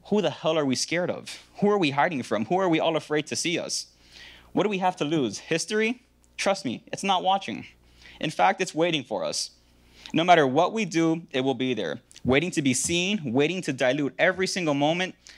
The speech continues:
and ready to represent eternity with an object in a box,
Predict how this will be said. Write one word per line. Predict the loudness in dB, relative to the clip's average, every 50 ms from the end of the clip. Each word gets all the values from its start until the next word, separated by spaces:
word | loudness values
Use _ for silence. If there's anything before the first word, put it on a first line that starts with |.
| -8 -2
and | 0 2 2
ready | 2 2 2 -2
to | -4 -2
represent | 0 0 0 0 -2 -2 -2 -4 -4 -4
eternity | -4 -4 -4 -4 -2 -2 -2 -2 -4 -6 -6 -6 -4
with | -4 -4 -2
an | 0 2
object | 2 4 2 2 0 -4 -6 -6 -6 -12 -16 _
in | -4 -2
a | -2 0
box, | 2 2 2 0 0 -4 -8 -12 -12